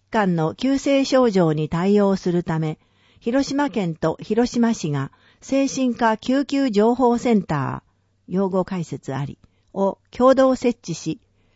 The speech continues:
関係機関と連携を図りながら、精神科救急医療体制を整備しています。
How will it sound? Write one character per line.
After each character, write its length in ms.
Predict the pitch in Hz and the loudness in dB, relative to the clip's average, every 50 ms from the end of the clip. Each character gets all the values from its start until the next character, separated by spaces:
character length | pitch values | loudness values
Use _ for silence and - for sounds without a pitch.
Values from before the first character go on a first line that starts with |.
| _ _ - | _ _ -6
関 240 | - 247 262 277 | -4 -2 -2 -2
係 240 | 254 302 294 294 285 | -2 0 0 0 -2
機 120 | - - - | -4 -6 -4
関 260 | 262 247 220 202 - | -2 0 0 0 0
と 180 | - 160 160 | 0 0 0
連 220 | 160 185 220 247 226 | 2 2 0 0 0
携 280 | - 269 254 247 240 | 0 2 2 4 4
を 120 | 233 226 226 | 4 2 2
図 260 | - 220 - 233 226 | 0 -2 -2 0 0
り 140 | 220 214 214 | 2 2 2
な 120 | 214 202 | 2 0
が 140 | 180 160 139 | -2 -4 -4
ら、 180 | 139 143 151 - _ _ _ _ _ _ _ | -6 -8 -8 -10 _ _ _ _ _ _ _
精 260 | - - 254 262 269 | -4 -2 -2 0 -2
神 240 | - - 262 247 240 | -2 -2 -2 -2 -2
科 220 | - 240 226 214 | 0 -2 -2 -2
救 260 | - - 240 254 269 | -2 -2 0 0 0
急 340 | 233 - 262 269 262 262 247 233 | -2 -2 -2 0 0 0 0 0
医 80 | 226 220 | 0 2
療 260 | 240 262 269 269 262 | 4 4 6 4 4
体 240 | - 277 262 247 220 | 2 -2 -2 -4 -2
制 300 | - 190 165 156 151 151 | -2 -2 0 0 0 0
を 160 | 151 156 - | -2 -4 -2
整 220 | - 247 247 220 | -2 0 2 2
備 140 | 180 160 160 | 2 0 -2
し 120 | - - | -6 -6
て 140 | - 156 143 | -8 -6 -6
い 120 | 139 127 127 | -4 -4 -6
ま 140 | 123 135 | -6 -8
す。 240 | - - - - - | -10 -14 -18 -20 -20